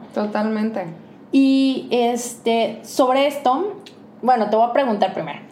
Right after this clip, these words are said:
Speaker 2: ¿Crees
Speaker 1: Ajá.
Speaker 2: que eres inteligente emocionalmente?
Speaker 1: Yo con-
Speaker 2: Puedes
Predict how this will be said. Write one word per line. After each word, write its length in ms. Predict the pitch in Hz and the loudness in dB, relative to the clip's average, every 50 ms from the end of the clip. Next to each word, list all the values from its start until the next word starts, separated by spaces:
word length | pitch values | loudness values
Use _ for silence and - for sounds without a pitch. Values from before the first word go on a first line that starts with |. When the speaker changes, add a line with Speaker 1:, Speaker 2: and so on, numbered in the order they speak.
| - - | -6 -2
Speaker 2:
¿Crees 200 | - 247 294 294 | 0 2 2 2
Speaker 1:
Ajá. 80 | 269 262 | 2 2
Speaker 2:
que 180 | 285 277 277 277 | 2 2 2 2
eres 420 | 277 277 302 294 - - - - - | 2 0 0 -2 -4 -8 -12 -12 -6
inteligente 800 | - 240 220 233 226 214 220 - 240 226 226 220 226 240 240 240 | -4 0 2 2 2 0 0 0 0 0 0 0 0 0 2 2
emocionalmente? 840 | 226 208 196 196 196 208 190 196 202 208 214 220 226 240 233 302 381 - - - - - - - - - - | 2 2 0 0 -2 -2 0 0 0 0 0 0 0 0 -2 -2 -4 -4 -8 -16 -20 -20 -20 -20 -20 -10 -4
Speaker 1:
Yo 220 | 233 226 269 269 269 | 0 0 0 2 2
con- 160 | 240 226 226 | 2 2 2
Speaker 2:
Puedes 300 | - 247 285 269 - | 2 0 0 -2 -4